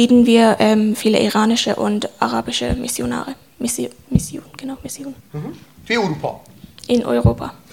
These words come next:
Speaker 2: فرصت‌های زیادی وجود داره که به عنوان کلیسای اروپا شما در اختیار دارید.
Speaker 1: می‌شه یه بار دیگه بگی؟
Speaker 2: فرصت‌های زیادی وجود داره برای خدمت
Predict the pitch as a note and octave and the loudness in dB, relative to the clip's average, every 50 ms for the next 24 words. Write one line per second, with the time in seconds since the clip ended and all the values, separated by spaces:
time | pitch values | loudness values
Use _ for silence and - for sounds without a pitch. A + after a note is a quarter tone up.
0 | - - - - - G3+ G3+ G3+ G3+ F3+ - G3+ G3+ G#3 G3+ F3+ D#3+ F3 G3 G3 | -20 -20 -16 -4 0 2 2 2 2 0 0 2 2 2 2 0 0 0 0 0
1 | F#3+ G3 E3+ D3+ - C3 B2+ B2 C3+ B2+ C3 B2 - - C#3 B2+ A#2+ A2+ - - | 0 0 -4 -6 -8 -10 -10 -10 -8 -8 -10 -10 -8 -6 -6 -6 -6 -8 -12 -16
2 | - - - _ _ _ _ - E3 E3 D#3+ D#3 D#3 F3 F#3 G3 F#3 F#3+ - E3+ | -20 -20 -20 _ _ _ _ -8 -6 -4 -4 -2 -2 -2 -2 -2 -4 -4 -4 -6
3 | D#3 D#3 D3 - F#3+ G3 G3 F#3+ E3+ D#3+ D3 D3+ - E3+ F3 F3 E3+ E3+ E3+ - | -6 -6 -6 -4 -2 -2 0 0 -2 -2 -4 -2 0 0 2 2 2 0 -2 -6
4 | - _ _ _ _ _ _ _ _ _ _ _ _ _ _ _ _ _ _ _ | -16 _ _ _ _ _ _ _ _ _ _ _ _ _ _ _ _ _ _ _
5 | - - E3 E3+ E3+ D3+ C#3 C3 A#2 - - - C3+ B2+ B2+ B2 - - G2 F#2+ | -8 -4 -2 -2 -2 -2 -4 -6 -8 -12 -16 -14 -12 -10 -10 -10 -12 -14 -20 -20
6 | - - - - _ _ - - - - - - - - - - - - - - | -20 -20 -20 -20 _ _ -20 -20 -20 -20 -20 -20 -20 -20 -18 -18 -18 -20 -20 -20
7 | - - - _ _ _ - - - - C#4 C#4 C#4 C4+ C4+ C#4+ C#4 C4+ C#4+ D4 | -20 -20 -20 _ _ _ -16 -10 -6 -4 -2 -2 -2 -4 -6 -6 -8 -10 -10 -14
8 | - - - - G#3 G3+ A3 G#3+ - - B3 B3+ B3 G3 G3 G3 A3 A#3 A#3+ A3+ | -18 -4 2 4 4 6 6 4 4 4 4 2 2 2 4 8 8 8 8 8
9 | G#3+ E3 D3+ D3+ C#3+ B2+ - C3 B2 B2+ C3+ C#3 D3 C#3+ D3 - E3 D#3+ D#3+ F#3 | 4 -2 -2 -4 -4 -6 -4 -2 -2 0 0 0 0 0 2 2 2 2 6 6
10 | G3+ A3+ A3+ - - | 6 6 6 4 -2